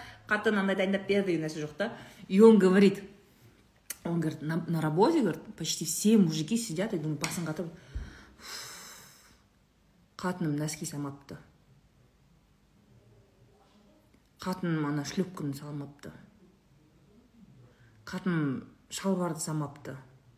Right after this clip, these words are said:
Бір бәле", — деп отырады дейді да. И, и он говорит, "Для меня это так дико", — дейді да.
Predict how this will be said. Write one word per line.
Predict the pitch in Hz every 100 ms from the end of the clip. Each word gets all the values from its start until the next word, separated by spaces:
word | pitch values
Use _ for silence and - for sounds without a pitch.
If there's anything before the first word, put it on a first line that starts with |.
| _ - - _
Бір | - 160 165
бәле", — | 170 175
деп | 156
отырады | 151 156 156
дейді | 135
да. | 214
И, | 196 196
и | - 196
он | 208 196
говорит, | 175 175 -
"Для | - 170
меня | 175 214 247
это | 226
так | 202 160
дико", — | 147 170 240 294
дейді | - 156
да. | -